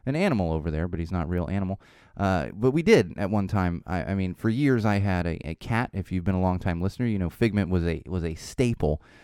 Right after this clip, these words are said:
uh, on the podcast, was literally in videos from the podcast, running around the studio. She insisted on being inside the studio for every episode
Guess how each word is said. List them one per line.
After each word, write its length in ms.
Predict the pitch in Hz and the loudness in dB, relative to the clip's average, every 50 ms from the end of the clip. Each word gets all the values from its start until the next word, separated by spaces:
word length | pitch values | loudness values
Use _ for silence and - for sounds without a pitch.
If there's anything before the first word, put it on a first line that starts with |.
| - - _ _ | -20 -20 _ _
uh, 140 | - 85 80 57 | -2 -2 0 2
on 140 | 90 95 | 2 2
the 80 | 92 87 | 2 2
podcast, 500 | - 101 87 90 85 - 92 76 78 - | 0 0 0 0 0 -2 -4 -4 -2 -2
was 140 | 98 92 - | -4 -2 2
literally 500 | 113 120 127 120 117 113 110 110 104 107 | 4 6 6 8 8 8 6 6 4 2
in 140 | 110 107 101 | 2 2 4
videos 380 | 113 110 107 104 101 98 90 | 4 4 6 8 6 6 6
from 160 | - 110 98 | 4 2 2
the 80 | 95 90 | 2 0
podcast, 480 | - 101 95 92 - - 101 82 85 - | 0 0 0 0 0 0 0 0 0 0
running 280 | 92 101 104 98 98 95 | 2 4 4 4 4 4
around 280 | 95 95 92 92 90 | 4 4 2 2 0
the 60 | 90 | -2
studio. 360 | 90 - - 98 92 90 87 85 | -4 -2 -2 0 2 2 2 0
She 160 | - - 95 | 0 -2 -4
insisted 340 | 90 85 - 90 - - 92 | -4 -4 -6 -8 -4 -4 -4
on 100 | 87 85 | -2 2
being 220 | - 107 107 101 | 2 2 4 4
inside 280 | 101 95 - 143 151 139 | 2 2 2 2 2 2
the 80 | 110 | 0
studio 320 | - - 123 117 107 98 92 | -2 0 2 4 4 4 2
for 160 | - - 98 | 4 4 2
every 200 | 92 85 95 90 | 4 4 2 0
episode 420 | 90 - - - - 85 80 73 | 0 -2 -4 -4 -2 -2 -2 -2